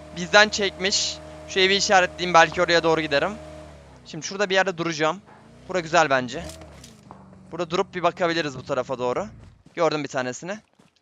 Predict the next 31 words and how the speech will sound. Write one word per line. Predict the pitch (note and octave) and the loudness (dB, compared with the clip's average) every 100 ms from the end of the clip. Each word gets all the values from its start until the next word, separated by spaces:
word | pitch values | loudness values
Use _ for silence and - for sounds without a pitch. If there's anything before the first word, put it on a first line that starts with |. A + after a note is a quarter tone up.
| _ _ _ D3 | _ _ _ -10
Direkt | C#3+ - | -8 -8
şurada | D3 B2+ B2 | -10 0 2
abi. | A#2+ D#3+ G3+ _ - - _ _ - | 2 -2 -10 _ -20 -20 _ _ -16
Okey. | G3 D3+ C#3 F3 _ | -12 -6 -6 -6 _
Evlerde | D3 D3+ F3 F#3+ A#3+ | -6 2 2 2 -2
bir | |
işaret | A3 - G3+ G#3+ | -4 2 2 2
fişeği | - A#3+ B3 | -6 -4 2
var. | A3+ - - - | 2 2 -6 -4
Evlerde | D3+ D#3 F3+ | 0 2 2
mi | B3 | 0
adamlar | E3+ C#3+ C3+ | 2 2 0
var | B2+ B2+ | 0 0
acaba? | B2+ B2+ B2+ B2+ - - - - - | 0 -2 0 -2 -4 -16 -14 -12 0
Aa, | F#3 F#3+ E3+ | 4 6 6
direkt | A#3+ A#3 | 4 4
şurada. | A3+ G3 F3+ | -2 4 4
Gördüm. | D3 E3 F3+ F3+ G3 E3+ - | 4 2 2 2 -4 -6 -6
Şu | F3+ | 0
adam | F3 G3+ | 4 4
değil | A#3 D4 | 2 -2
mi? | B3+ B3 D4 - - - - | 0 -2 -2 -10 -14 -16 -20
Bir | - | -6
saniye. | G3+ F3 F#3 C4+ - - | -2 -2 -2 -6 -10 -4
Evet, | F3+ F3 D3+ | -4 -2 -4
yere | E3 | 0
yatıyordu | G#3 - C#3+ B2+ | 0 -2 -10 -2
galiba | C3 B2+ B2 | -2 2 2
orada | B2 B2 | 2 0
ya. | A#2+ A#2 A#2+ B2 _ _ - - - - - | 2 2 0 -4 _ _ -14 -12 -10 -10 -8
Benim | D#3 F#3 | -6 -6